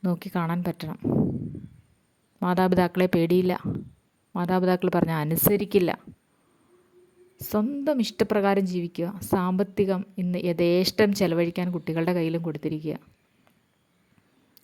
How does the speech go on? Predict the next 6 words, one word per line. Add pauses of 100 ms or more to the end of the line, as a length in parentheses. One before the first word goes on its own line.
(160)
സാമ്പത്തികമുണ്ട്, (340)
പണ്ടത്തെ
കാലമല്ല. (2500)
സഞ്ചരിക്കാൻ
വാഹനങ്ങളുണ്ട്,
എവിടെ